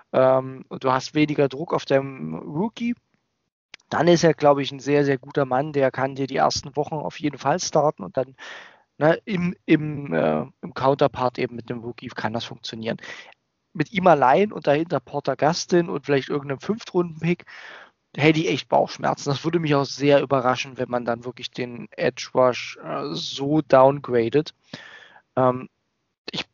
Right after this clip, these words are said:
wie gesagt, noch sind wir ja nicht durch in der Free Agency. Es sind immer noch ganz paar Spieler, äh, in der Verlosung.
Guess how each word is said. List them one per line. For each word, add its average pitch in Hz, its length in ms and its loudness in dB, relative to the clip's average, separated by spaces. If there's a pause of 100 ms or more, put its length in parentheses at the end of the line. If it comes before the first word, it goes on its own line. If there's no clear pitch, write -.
(260)
wie 160 60 -2
gesagt, 156 300 4
noch 151 220 0
sind 165 220 -4
wir 151 80 2
ja 147 80 4
nicht 139 160 -6
durch 147 160 -4
in 151 80 -6
der 135 60 -4
Free - 260 -4
Agency. - 320 -8
Es 110 80 -10
sind 123 160 -6
immer 175 220 6
noch 143 240 0
ganz 156 280 -2
paar - 200 -6
Spieler, 151 580 -2
äh, 131 220 -2
in - 40 -6
der 131 100 -2
Verlosung. 175 640 -4